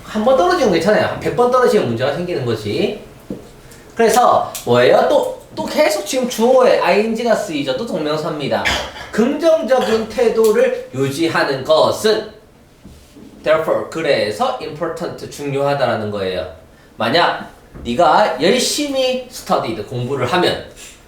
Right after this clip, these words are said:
뭐 해라? reaffirm, 재확인해라. affirm이 확인하다, re, 재확인해라. 이 정신적인, 정신적으로. 여기서 this가 목적어고 얘는 부사겠죠.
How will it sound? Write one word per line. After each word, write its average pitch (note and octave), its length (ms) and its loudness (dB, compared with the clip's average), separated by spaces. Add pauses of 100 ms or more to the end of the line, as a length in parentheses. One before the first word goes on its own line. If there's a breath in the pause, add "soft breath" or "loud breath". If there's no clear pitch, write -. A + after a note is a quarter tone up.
(140)
뭐 G#2 140 0
해라? F#3 680 2
reaffirm, E3+ 760 -2 (200)
재확인해라. G#3 800 -2
affirm이 F#3+ 340 -4
확인하다, G#3 880 -4
re, - 300 -8
재확인해라. F3+ 880 -2 (440 soft breath)
이 - 300 -6 (220)
정신적인, F3 1200 -2 (140)
정신적으로. D3 840 -2 (800 loud breath)
여기서 B3+ 400 2
this가 G#3 420 0
목적어고 D#3+ 500 -2
얘는 D3+ 180 -4
부사겠죠. B2+ 680 -4